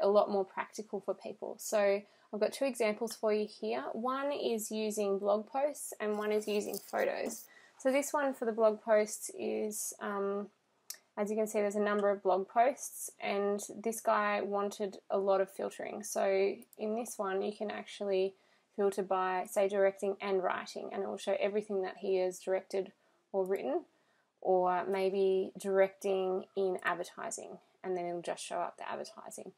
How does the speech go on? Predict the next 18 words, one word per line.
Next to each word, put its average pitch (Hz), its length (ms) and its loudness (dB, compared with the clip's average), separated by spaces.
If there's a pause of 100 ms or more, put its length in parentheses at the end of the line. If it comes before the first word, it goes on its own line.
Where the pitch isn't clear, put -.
(540)
Um, 190 160 0
so 240 120 -2
that 262 180 0
gives 277 160 0
a 285 80 6
lot 208 180 10
of 202 80 2
functionality 190 640 0
for 214 100 -8
someone 196 280 0
who's 202 240 -4
trying 196 220 -2
to 190 80 2
display 190 480 0
os-, 214 200 -4 (140)
off 202 220 0
a 202 40 0
portfolio. 202 840 2